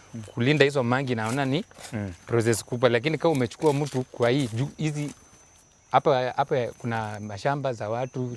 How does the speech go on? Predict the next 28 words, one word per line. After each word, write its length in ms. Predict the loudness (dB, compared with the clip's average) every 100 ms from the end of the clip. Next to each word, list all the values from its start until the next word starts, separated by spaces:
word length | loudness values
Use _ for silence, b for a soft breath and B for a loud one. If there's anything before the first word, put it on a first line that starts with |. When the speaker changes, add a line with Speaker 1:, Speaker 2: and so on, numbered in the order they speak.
| -4
Speaker 2:
Sasa 200 | 2 2
hizo 300 | 4 4 4
shamba 360 | 4 0 0 -2
tu 100 | 0
za 140 | 0
watu, 240 | 0 -2
alafu 240 | -4 -6 -6
kuna 160 | -8
manyumba 360 | -6 -8 -6 -4
za 120 | -2
watu 280 | 0 0 -2
huku, 140 | -4 -4
Speaker 1:
Mm. 80 | -6 -8 -8
Mm. 100 | -4
Speaker 2:
huko. 240 | -4 -2
Sasa 400 | 0 0 2 2
unachukua 440 | 2 0 -2 2 2
mtu 220 | 2 0
mmoja 280 | 2 2 2
Speaker 1:
Eh, 60 |
Speaker 2:
anakungojea 480 | 0 -2 -4 -2 -2
mahindi. 220 | -4 -2 2
Speaker 1:
anangoja 420 | 4 4 6 6
mahindi. 280 | 4 0 -2
Speaker 2:
Mm. 260 | -6 -8 -10 -12 -20 -20 8
Speaker 1:
Tayari 380 | 12 12 10 2
nimekuambia 400 | 2 4 6 6
kwamba, 500 | 4 4 2 2